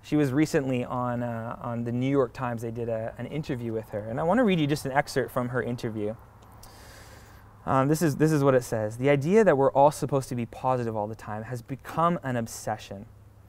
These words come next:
It gives us mo-, uh, momentum and purpose to feel like the best is yet to come. But the problem is when it becomes a kind of poison in which to expect that people who are suffering, which is pretty much everyone right now, are somehow always supposed to find the silver lining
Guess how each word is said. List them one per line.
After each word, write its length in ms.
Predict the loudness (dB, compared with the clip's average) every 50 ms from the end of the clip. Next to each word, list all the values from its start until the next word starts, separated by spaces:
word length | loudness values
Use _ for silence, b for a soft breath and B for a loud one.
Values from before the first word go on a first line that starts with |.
| B B B B
It 160 | -2 -2 2
gives 240 | 6 6 6 8 8
us 160 | 6 6 6
mo-, 220 | 2 2 6 6 6 6
uh, 180 | 6 4 4 2 2
momentum 680 | 2 4 4 4 4 2 2 0 0 -2 -4 -4 -4 -2
and 180 | -2 -4 -4 -6
purpose 420 | -4 0 2 2 4 4 0 0 0
to 100 | -4 -6
feel 180 | -2 2 4
like 140 | 4 4 4
the 80 | 0 0
best 320 | 4 6 6 6 6 2
is 120 | -4 0 0
yet 140 | 0 0
to 80 | 0 -6
come. 240 | -6 -2 -2 0 2
But 140 | 2 2 2
the 80 | -2
problem 500 | -4 4 8 10 12 12 12 10 6 6
is 160 | 4 4 2
when 100 | 2 0
it 60 | 0 -2
becomes 360 | -4 -2 0 0 0 0 0
a 40 | -2
kind 260 | -2 -2 0 2 0
of 140 | 0 -2 -8
poison 640 | -4 2 4 4 4 4 2 -2 -4 -8 -10 -12 -14 B B B B B B B B B
in 140 | -2 0 4
which 320 | 6 4 4 4 -2 -6 -2
to 120 | 0 0
expect 440 | 0 0 -2 0 2 2 2 4 4
that 160 | 0 0 0
people 320 | -2 -6 -6 0 0 0
who 140 | 0 2 2
are 100 | 2 2
suffering, 520 | 2 0 0 0 0 0 0 -4 -4 -2 -2
which 140 | -4 -4
is 80 | -4 -8
pretty 260 | -4 0 2 4 4
much 200 | 4 4 4 4
everyone 400 | 4 4 6 4 2 2 2 0
right 180 | -2 -6 -8 -8
now, 200 | -8 -10 -10 -10
are 100 | -10 -12
somehow 680 | -12 -14 -14 -12 0 4 4 4 4 4 4 4 4 6
always 380 | 6 8 8 8 8 6 2 2
supposed 340 | -2 -4 -2 0 -2 0 -2
to 80 | -4
find 260 | -2 0 0 0 0
the 40 | -2
silver 400 | -6 -4 -2 -2 0 0 0 -2
lining 480 | -2 -2 -4 -4 -6 -8 -8 -10 -14